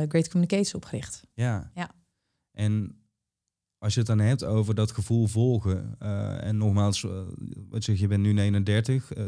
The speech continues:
Speaker 2: destijds een stuk jonger, dus ook een stuk
Speaker 1: Ja.
Speaker 2: meer bleu.
Speaker 1: Ja.
Speaker 2: Wist je toen al helemaal wat je gevoel je ingaf, of was je ook gewoon aan het proberen? Want, eh, inderdaad, vanuit marketing naar film maken.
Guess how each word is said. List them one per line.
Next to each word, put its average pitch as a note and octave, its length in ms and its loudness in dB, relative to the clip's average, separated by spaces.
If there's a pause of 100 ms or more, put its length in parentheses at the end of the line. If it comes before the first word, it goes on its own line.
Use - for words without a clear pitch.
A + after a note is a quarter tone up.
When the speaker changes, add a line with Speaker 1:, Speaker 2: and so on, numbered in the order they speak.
(240)
Speaker 2:
destijds G#2+ 380 0
een G2+ 60 2
stuk G#2 220 2
jonger, G#2 340 4
dus G2+ 140 2
ook G#2 100 4
een G2+ 60 4
stuk G#2 180 2
Speaker 1:
Ja. G#2 100 4
Speaker 2:
meer G2+ 220 4
bleu. G2+ 440 0 (160)
Speaker 1:
Ja. C4 200 -4 (260)
Speaker 2:
Wist A#2+ 320 2
je B2 100 2
toen G#2 180 2
al G2 140 4
helemaal F#2+ 640 4 (180)
wat G2+ 200 0
je G#2 80 4
gevoel G2 320 4
je F#2+ 140 4
ingaf, G#2+ 340 6
of G#2 60 4
was A2+ 180 4
je C3 60 2
ook A2+ 120 2
gewoon A2+ 160 4
aan G#2 80 4
het G#2 100 4
proberen? G2+ 560 6
Want, F#2 240 2
eh, D#2+ 140 -6
inderdaad, G2 480 2
vanuit G2+ 180 4
marketing G#2+ 580 4
naar G2 140 2
film A#2 300 4
maken. G#2 520 2